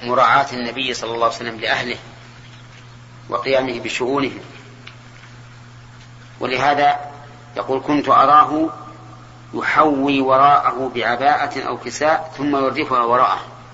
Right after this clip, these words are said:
يعني يجعل كساء أو عباءة حاوية للمرأة يحجبها من الناس،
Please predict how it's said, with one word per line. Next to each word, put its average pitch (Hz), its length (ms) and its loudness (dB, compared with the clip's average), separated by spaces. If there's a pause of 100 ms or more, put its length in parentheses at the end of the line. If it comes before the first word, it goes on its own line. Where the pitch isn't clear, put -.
(1160)
يعني 120 240 0
يجعل 139 280 0
كساء 123 420 -4
أو 110 100 0
عباءة 123 400 -2 (800)
حاوية 139 520 0
للمرأة 120 500 -2 (1160)
يحجبها 123 440 -8
من 123 140 -4
الناس، 120 420 -4